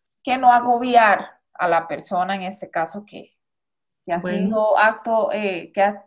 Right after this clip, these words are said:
Speaker 1: ha atentado contra su vida? Y uno también, ¿verdad? ¿Cómo hace? ¿Cómo, cómo hago para evitar que?
Speaker 2: Primero, como familia, a nivel familiar, tienen que recibir una contención emocional. Tienen que ac-, o sea, aceptar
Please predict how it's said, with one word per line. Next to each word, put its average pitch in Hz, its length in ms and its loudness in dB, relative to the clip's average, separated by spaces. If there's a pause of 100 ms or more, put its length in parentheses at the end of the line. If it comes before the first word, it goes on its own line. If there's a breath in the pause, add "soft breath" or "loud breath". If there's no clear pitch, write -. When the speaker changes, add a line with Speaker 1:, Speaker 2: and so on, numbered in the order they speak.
Speaker 1:
ha 208 100 0
atentado 240 420 0
contra 262 260 -4
su 269 100 -6
vida? 262 260 0
Y 240 120 -4
uno 240 280 0
también, 208 380 0
¿verdad? 240 360 2
¿Cómo 208 220 -4
hace? 269 300 -2
¿Cómo, - 180 -20
cómo 196 260 -6
hago 247 220 -2
para 247 200 -2
evitar 165 400 -6
que? - 280 -14 (440)
Speaker 2:
Primero, 277 680 4 (160)
como 233 240 0
familia, 240 600 0
a 320 40 -2
nivel 226 420 0
familiar, 226 600 2
tienen 226 240 -2
que 247 140 -8
recibir 185 460 -4
una 202 180 -4
contención 180 600 -6
emocional. 175 580 -8 (840 soft breath)
Tienen 220 380 2
que 262 140 -4
ac-, - 340 -6
o 185 100 -6
sea, 190 300 0
aceptar 170 640 -2